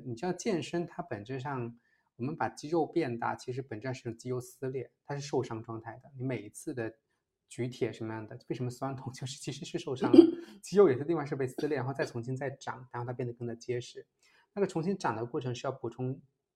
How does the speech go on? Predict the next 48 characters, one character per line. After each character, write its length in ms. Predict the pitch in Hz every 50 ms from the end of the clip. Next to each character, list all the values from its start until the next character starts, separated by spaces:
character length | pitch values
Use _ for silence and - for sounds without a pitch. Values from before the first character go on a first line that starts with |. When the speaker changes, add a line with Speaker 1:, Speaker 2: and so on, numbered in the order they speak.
| _ - _ _ -
Speaker 1:
营 200 | 131 107 104 127
养 240 | 147 139 113 98 101
的， 140 | - - - -
是 160 | - - -
要 80 | 139 123
休 260 | - - - 131 139
息， 140 | 135 - 120
要 100 | 107 110
睡 240 | 110 - - 147 127
眠 240 | 113 101 98 - -
的。 180 | - - - - _ _ _ _ _ _ _ _
如 80 | - 165
果 80 | 196
你 100 | 185 147
健 140 | 120 - 170
完 160 | 151 143 135
身 140 | 123 156 143
之 80 | 143 139
后 40 | 135
不 80 | 160
休 220 | 147 - - 156 156
息、 100 | - 123
不 140 | - -
睡 180 | 120 - - 135
眠， 220 | 117 107 104 104
你 20 | 107
身 160 | - - 139
体 120 | 135 131
没 80 | 117 117
有 40 | 117
办 140 | 117 117 107
法 80 | 107
修 260 | 104 - - 117 117
复， 220 | 113 117 - 120 110
你 80 | 104
其 180 | 101 - - 123
实 60 | 117
那 100 | 135 135 127
肌 200 | - - - 131
肉 60 | 120
很 120 | 110 104
难 160 | - - -
长， 180 | - - - 113
也 80 | 113 117
没 100 | 117 131
有 80 | 147 135
营 120 | 120 123
养 140 | 123 110